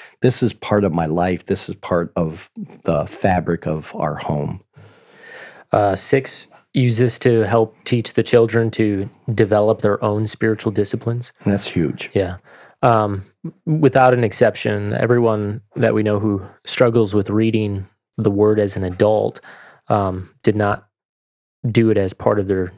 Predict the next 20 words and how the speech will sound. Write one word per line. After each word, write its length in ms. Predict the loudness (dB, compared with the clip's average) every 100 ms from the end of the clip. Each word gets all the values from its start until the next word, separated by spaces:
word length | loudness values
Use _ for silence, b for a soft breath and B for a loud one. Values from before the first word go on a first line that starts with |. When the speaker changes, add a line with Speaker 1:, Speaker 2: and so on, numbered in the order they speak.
| -4
Speaker 2:
day 180 | -2
as 100 | -2
a 60 | -6
child. 420 | -6 -6 -4 -8
It's 80 | -2
Speaker 1:
Yep. 80 | -2
Speaker 2:
just 160 | 0 0
not 160 | -2
that 140 | 0 0
built-in 360 | -2 -2 -6
discipline. 480 | -6 -8 -8 -10 -10 -14 B B B B B B _ _ _ _ _ _ _ _ _ 0
Speaker 1:
And 160 | 0
so 160 | 2 2
we, 240 | 2 -2 2
we 160 | 4
always 220 | 4 2 -2
just 220 | -4 0
made 160 | 2
it, 180 | 2 -2 _ _ _ _ B B B 0
um, 300 | 2 2